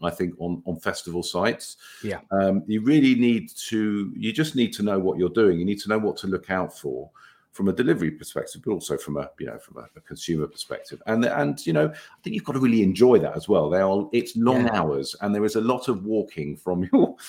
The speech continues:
Speaker 1: from where you're
Speaker 2: <laughs> Yeah.
Speaker 1: staying to,
Speaker 2: Yeah.
Speaker 1: to, to the activation. So, yeah, I mean, we, we, we, and we, we're very fortunate. I've got a fantastic team and,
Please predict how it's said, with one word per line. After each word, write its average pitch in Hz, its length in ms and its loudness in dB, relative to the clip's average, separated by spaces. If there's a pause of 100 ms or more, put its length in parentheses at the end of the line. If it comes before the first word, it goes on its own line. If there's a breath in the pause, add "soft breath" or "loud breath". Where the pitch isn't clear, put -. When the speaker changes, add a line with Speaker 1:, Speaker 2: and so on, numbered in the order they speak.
(180 loud breath)
Speaker 1:
from 117 100 -4
where 139 140 8
you're 131 100 4
Speaker 2:
<laughs> 135 100 0
Yeah. 160 260 8
Speaker 1:
staying 95 220 0 (360 loud breath)
to, 131 100 2
Speaker 2:
Yeah. 139 240 6
Speaker 1:
to, 110 160 2
to 104 80 0
the 104 80 6
activation. 98 580 0
So, 104 320 2 (380 loud breath)
yeah, 80 160 -2 (180)
I 80 40 -12
mean, 90 140 0
we, 98 100 2
we, 104 240 2
we, 110 180 0
and 120 80 2
we, 123 240 4
we're 120 180 6
very 127 220 4
fortunate. 95 480 -2
I've - 80 -12
got - 160 -10
a - 20 -14
fantastic 98 540 -8
team 82 420 -4
and, 82 360 -4